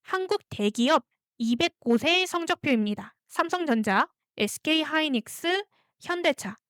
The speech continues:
여러분들이 이름만 들으면 아는 그 기업들. 쉽게 말하면 한국 일 등 기업들 모음집입니다. 그리고 코스닥, 이건 한국 중소벤처기업 성적표고요.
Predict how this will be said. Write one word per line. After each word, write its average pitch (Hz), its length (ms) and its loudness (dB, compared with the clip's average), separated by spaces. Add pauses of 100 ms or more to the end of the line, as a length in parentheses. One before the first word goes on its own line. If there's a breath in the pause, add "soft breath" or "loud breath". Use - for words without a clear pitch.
(380)
여러분들이 269 720 2 (220 soft breath)
이름만 311 560 0
들으면 226 420 2
아는 254 320 -2 (160)
그 240 220 2
기업들. 220 560 0 (480)
쉽게 - 400 -2
말하면 233 500 2 (360)
한국 247 540 -2 (280 soft breath)
일 415 160 2 (100)
등 415 240 -4
기업들 277 760 -2
모음집입니다. 220 880 0 (480)
그리고 240 400 -2 (100)
코스닥, 302 400 -4 (140)
이건 233 400 0 (240)
한국 359 500 -2 (200)
중소벤처기업 240 1400 0
성적표고요. 254 840 0